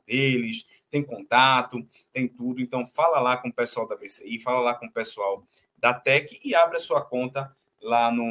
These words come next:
no, na Bet Nacional pelo, pelo código aqui do Beberibe doze oito cinco.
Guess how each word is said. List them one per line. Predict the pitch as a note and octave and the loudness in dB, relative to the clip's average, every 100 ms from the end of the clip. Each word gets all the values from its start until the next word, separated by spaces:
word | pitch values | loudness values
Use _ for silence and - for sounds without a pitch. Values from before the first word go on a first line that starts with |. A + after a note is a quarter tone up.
| A2 G#2+ G2 | -6 -8 -14
no, | G#2+ A2 G#2+ G#2+ G2+ G2 G2 F#2 | -12 -10 -10 -12 -8 -8 -8 -6
na | G#2+ | -2
Bet | A#2 A#2 | -2 0
Nacional | A#2+ A2+ A#2 G#2+ B2 C#3 - _ | -2 -2 -6 -2 0 -2 -6 _
pelo, | B2 B2+ B2 A2+ | -2 0 0 0
pelo | A2+ A#2 A#2+ A2+ | -6 -6 -4 -4
código | A#2 A2+ A#2 | -2 -2 0
aqui | A2+ A2+ | -2 -2
do | A2+ | -6
Beberibe | B2 A#2 A#2 A2+ | -4 -2 -2 -4
doze | B2 B2 B2 B2 | -2 -2 -2 -2
oito | B2+ - | -2 -2
cinco. | - C#3+ C3+ | 0 -2 -2